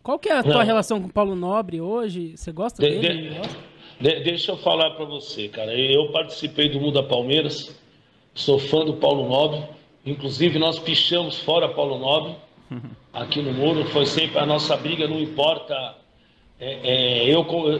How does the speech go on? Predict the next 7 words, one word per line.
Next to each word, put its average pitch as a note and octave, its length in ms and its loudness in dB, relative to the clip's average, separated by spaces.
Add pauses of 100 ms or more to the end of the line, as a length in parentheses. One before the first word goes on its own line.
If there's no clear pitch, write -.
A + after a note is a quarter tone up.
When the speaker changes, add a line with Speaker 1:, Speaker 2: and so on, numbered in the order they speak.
Speaker 2:
não D#3 160 0
importa, D#3 520 2
assim, C#3+ 360 -2
o C3+ 100 2
presidente C#3 480 -2
que C3+ 120 -10
seja, D3+ 580 0